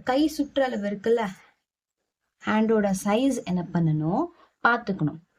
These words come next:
நம்மளுக்கு எங்க வருது, இதுக்குள்ளேயே நமக்கு வந்து வந்துருது. அப்போ நம்ம இதை அட்டாச் பண்ணும்போது, இது வரைக்கும் தான் நமக்கு வந்து இதை அட்டாச் பண்றோம், மீதி எல்லாம் உள்ளவே மாட்டிக்குது. அப்போ தாராளமா நம்ம என்ன செய்யணும் அப்படின்னா, மார்க் பண்ணிக்கோங்க. இது வந்து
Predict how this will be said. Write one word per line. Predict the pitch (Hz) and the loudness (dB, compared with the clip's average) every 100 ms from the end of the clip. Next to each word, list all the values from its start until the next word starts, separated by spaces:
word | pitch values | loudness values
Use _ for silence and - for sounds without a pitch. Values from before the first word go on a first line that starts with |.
| 226 | -2
நம்மளுக்கு | 220 220 220 226 240 247 | 0 0 0 0 0 2
எங்க | 269 285 | 2 2
வருது, | 247 220 262 427 415 | 0 -2 -2 -2 -2
இதுக்குள்ளேயே | 233 226 - 294 320 320 311 | -4 -4 0 2 4 4 2
நமக்கு | 285 226 190 180 | 2 0 -2 -2
வந்து | 175 190 | -4 -2
வந்துருது. | 226 165 151 156 - - - - | -2 -2 -4 -6 -8 -10 -14 -8
அப்போ | - - 240 | -6 -4 -4
நம்ம | 240 | -2
இதை | 233 214 | -2 -2
அட்டாச் | 214 320 330 - | -2 -2 -2 -4
பண்ணும்போது, | 254 214 202 202 294 - | -2 -2 -2 -2 -4 -2
இது | 220 220 | 0 0
வரைக்கும் | 220 220 285 311 | -2 -2 -2 0
தான் | 320 | 0
நமக்கு | 240 208 208 | -2 -4 -2
வந்து | 214 | 0
இதை | 226 196 | 0 -2
அட்டாச் | 196 214 - | -4 -8 -8
பண்றோம், | 180 160 156 - - - 262 | -4 -4 -4 -10 -20 -4 0
மீதி | 294 277 | 2 2
எல்லாம் | 262 381 262 | 0 0 0
உள்ளவே | 254 247 254 220 | -2 -2 -2 -2
மாட்டிக்குது. | 180 165 165 160 165 - _ _ _ _ _ _ _ | -4 -6 -6 -6 -6 -12 _ _ _ _ _ _ _
அப்போ | 185 - 170 247 311 _ - 180 | -8 -6 -4 -4 -6 _ -10 -4
தாராளமா | 185 190 202 190 202 214 | 0 2 2 2 2 2
நம்ம | 185 180 185 | 0 0 0
என்ன | 233 220 | 0 -2
செய்யணும் | 208 208 233 190 165 | -2 -2 0 -2 0
அப்படின்னா, | 151 147 160 233 381 - - - - 247 | -2 -2 -2 -4 -6 -12 -20 -18 -4 2
மார்க் | 269 277 208 | 2 0 -4
பண்ணிக்கோங்க. | 175 156 160 147 - _ - - - | -2 0 -2 -2 -6 _ -20 -20 -6
இது | 208 202 | -2 0
வந்து | 202 208 | 0 -2